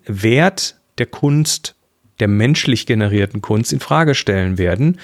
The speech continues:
wenn es doch eine günstigere und schnellere Alternative gibt.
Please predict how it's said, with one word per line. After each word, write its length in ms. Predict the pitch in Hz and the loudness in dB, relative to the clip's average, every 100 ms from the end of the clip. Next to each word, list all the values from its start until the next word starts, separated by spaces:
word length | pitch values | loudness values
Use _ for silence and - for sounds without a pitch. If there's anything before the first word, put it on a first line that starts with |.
| - - - - | -16 -20 -18 -2
wenn 280 | 127 175 | 0 0
es 220 | 196 151 - | -2 -2 0
doch 200 | 147 - | -2 0
eine 240 | 131 127 | -2 0
günstigere 760 | 120 131 156 - 139 127 127 131 | 0 0 0 -4 -2 0 0 0
und 140 | 120 | -2
schnellere 520 | - 110 120 117 113 | -2 -2 -2 -2 -2
Alternative 760 | 101 110 127 135 - 104 87 78 | -2 -2 -2 -4 -4 -6 -6 -8
gibt. 460 | - - _ - | -10 -14 _ -18